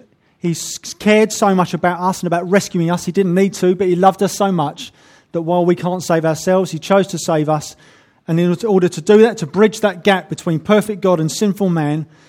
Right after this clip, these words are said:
Jesus took our place. Jesus willingly gave of himself. Julian will be focusing on this more in a couple of weeks. The Father willingly gave of his Son.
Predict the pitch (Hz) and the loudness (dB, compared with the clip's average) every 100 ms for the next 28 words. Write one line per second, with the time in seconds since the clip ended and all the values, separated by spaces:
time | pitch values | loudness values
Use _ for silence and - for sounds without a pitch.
0 | _ _ - 202 190 143 123 - - 160 | _ _ 0 2 2 -2 -6 -8 -8 -4
1 | 151 151 160 147 113 - - _ _ _ | -2 -4 -4 -6 -6 -12 -18 _ _ _
2 | _ _ _ _ _ _ _ _ _ - | _ _ _ _ _ _ _ _ _ -4
3 | 196 220 170 156 160 175 175 170 160 151 | 2 2 2 -4 -2 0 2 2 0 2
4 | 160 151 143 147 - 170 180 - 175 165 | 2 2 -4 -4 -2 -2 0 0 0 0
5 | 156 151 165 151 147 160 147 147 156 147 | -2 -2 -2 -4 -6 -6 -4 -4 -4 -4
6 | 147 143 160 151 147 156 180 - - _ | -4 -4 -6 -6 -6 -6 -8 -14 -20 _
7 | _ - 160 - 214 208 165 147 160 196 | _ -8 -6 0 4 4 4 0 2 2
8 | 196 180 143 131 175 175 175 170 185 156 | 2 0 -2 -2 0 2 2 0 -2 -2
9 | 165 151 - 185 151 113 101 | -4 -6 -6 -6 -4 -4 -8